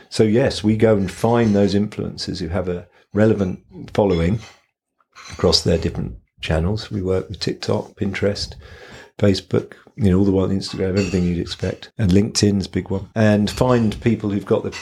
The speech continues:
the right audience that reflects what our advertisers are trying to do. And in fact, they, they're fast becoming the best, in fact, they probably are now, the, you know, the best media source out there, because their audience types are so precise.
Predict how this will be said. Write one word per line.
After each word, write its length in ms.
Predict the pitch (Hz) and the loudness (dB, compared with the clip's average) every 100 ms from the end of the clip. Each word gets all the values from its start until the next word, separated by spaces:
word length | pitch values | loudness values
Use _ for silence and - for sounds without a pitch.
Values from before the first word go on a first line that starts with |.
| - | -6
the 80 | |
right 260 | 92 110 117 | 0 0 0
audience 640 | 104 98 95 98 - - | 0 0 0 0 -2 -10
that 280 | - 107 - | -6 -8 -6
reflects 460 | 101 - 110 - - | -6 0 0 0 -2
what 120 | 110 | 2
our 120 | 107 | 2
advertisers 560 | 113 120 - 92 85 85 | 2 0 -4 -4 -4 -6
are 60 | |
trying 300 | 80 90 85 | -6 -4 -6
to 80 | 82 | -6
do. 120 | 85 | -6
And 80 | 85 | -2
in 80 | 98 | 0
fact, 320 | - - - - - - - - - _ _ _ - 208 _ | 2 0 -4 -18 -20 -20 -20 -20 -20 _ _ _ -20 -20 _
they, 140 | 117 120 - | 0 0 0
they're 100 | 117 | -2
fast 360 | 113 135 135 - | 2 2 2 0
becoming 360 | 101 117 104 | 0 2 2
the 140 | 98 - | 0 0
best, 440 | 113 107 - - - | 0 0 -4 -8 -12
in 80 | 104 | -6
fact, 160 | - - | -4 -2
they 60 | |
probably 320 | - - 78 | -2 -2 -2
are 180 | 80 82 | -2 -2
now, 200 | 78 73 | -4 -6
the, 160 | 82 80 | -8 -8
you 120 | - | -8
know, 60 | 80 | -8
the 440 | 85 90 92 85 | -8 -10 -4 -2
best 340 | 104 101 95 - | 2 2 0 -2
media 320 | 95 101 90 | -2 0 -2
source 380 | - 90 90 - | -4 -6 -6 -6
out 180 | 98 - | -6 -6
there, 80 | |
because 200 | - - | -6 0
their 140 | 101 107 | 2 4
audience 480 | 120 123 107 101 - | 4 4 2 -2 -6
types 500 | - 123 104 - 95 | -6 -2 -2 -4 -8
are 40 | |
so 420 | - - 139 135 | -8 -4 0 2
precise. 720 | 120 110 - 117 78 - - | 0 -4 -4 -2 -2 -4 -6